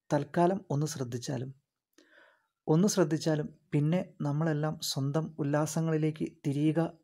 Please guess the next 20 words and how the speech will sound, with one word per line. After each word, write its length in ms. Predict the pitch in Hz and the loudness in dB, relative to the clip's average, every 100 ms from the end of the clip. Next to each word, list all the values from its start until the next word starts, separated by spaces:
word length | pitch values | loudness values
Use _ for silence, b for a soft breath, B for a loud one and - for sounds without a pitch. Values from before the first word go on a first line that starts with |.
| - | -4
എന്നതാണല്ലോ 600 | 139 156 160 147 143 139 120 b b b b b - | 0 2 2 2 0 -2 -6 b b b b b 0
പൊതുസമൂഹത്തിൻ്റെ 800 | 160 196 165 147 139 143 139 139 | 4 4 2 0 0 -2 -2 0
ഒരു 180 | 131 151 | 0 -2
ശീലം. 440 | - - 131 120 - _ _ _ _ _ _ _ _ _ B B B B B B B - | -4 -2 0 0 -4 _ _ _ _ _ _ _ _ _ B B B B B B B -2
ഈ 140 | 165 196 | 4 6
ഒരു 120 | 208 | 6
ഉല്ലാസപ്പുളപ്പ് 1080 | 190 151 165 165 - 165 - 160 147 151 156 151 123 | 4 4 4 4 2 -2 2 2 2 2 -2 -2 -2
ദുസ്സഹമായപ്പോൾ 920 | 139 - 165 196 160 135 127 123 131 | 0 0 0 2 2 2 0 -2 -2
ഒരു 120 | 135 | 0
വയസ്സൻ 460 | 135 139 139 - 170 - | 0 0 0 -2 -4 -2
ഇടപെടുന്നു. 420 | 131 127 123 120 - - | -2 -2 -2 -4 -6 0
"അരുതേ, 320 | 151 175 160 120 B B B B | 2 4 2 -2 B B B B
ചിരിക്കാതിരിക്കാൻ 720 | - 170 170 196 175 151 170 156 - | 0 0 2 2 4 2 0 -4 -8
കാരുണ്യം 480 | - 139 143 160 165 | -4 -2 -2 -2 -2
കാണിക്കണമേ. 520 | 151 127 123 131 127 123 b b b - | -2 -2 -2 -6 -6 -8 b b b 0
ഞാൻ 200 | 175 208 | 2 4
ഈ 60 | 208 - _ | 2 0 _
പെൺ 160 | 165 196 | 2 2
പിറന്നവളുടെ 720 | 185 160 156 156 151 147 147 | 2 2 4 2 2 0 -2
പ്രിയപ്പെട്ട 560 | 147 143 147 160 143 | -4 -2 -2 -2 -4